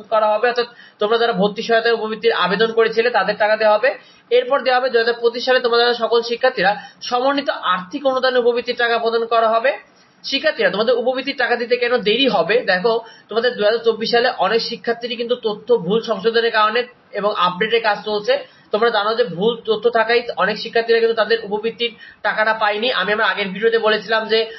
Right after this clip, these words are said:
অনেক তথ্য, আহ, অনেকের তথ্য ভুল হয়েছে, যার কারণে কিন্তু পঁচিশে মে পর্যন্ত তোমাদের ভুল সংশোধনের কাজ চলছে। তো এই পর্যন্ত তারা আপডেট করে নেবে। আর শিক্ষার্থীরা, তোমাদের দুহাজার চব্বিশ সালের উপবৃত্তির কিন্তু বাজেট পাস হয়ে গেছে।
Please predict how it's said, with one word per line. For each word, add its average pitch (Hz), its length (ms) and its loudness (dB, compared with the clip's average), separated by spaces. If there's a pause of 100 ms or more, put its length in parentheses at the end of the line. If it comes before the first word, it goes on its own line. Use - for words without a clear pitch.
(120)
অনেক 185 300 0
তথ্য, 214 240 0
আহ, 180 300 2
অনেকের 196 300 0
তথ্য 208 220 -2
ভুল 180 260 -2
হয়েছে, 220 280 2
যার 185 220 -2
কারণে 202 220 0
কিন্তু 208 240 -4
পঁচিশে 208 360 -4
মে 226 200 0
পর্যন্ত 208 240 -4
তোমাদের 208 360 -2 (380)
ভুল 220 200 0
সংশোধনের 220 480 -2
কাজ 202 240 0
চলছে। 220 320 0 (280)
তো 208 80 -6
এই 208 180 2
পর্যন্ত 214 320 0
তারা 214 160 2
আপডেট 175 420 0
করে 220 160 2
নেবে। 220 200 0 (520)
আর 165 140 0
শিক্ষার্থীরা, 226 480 -2 (360)
তোমাদের 240 240 2
দুহাজার 226 280 2
চব্বিশ 233 260 0
সালের 247 200 2
উপবৃত্তির 240 420 -2
কিন্তু 240 160 -2
বাজেট 180 420 0
পাস 208 240 0
হয়ে 233 200 2
গেছে। 233 200 -2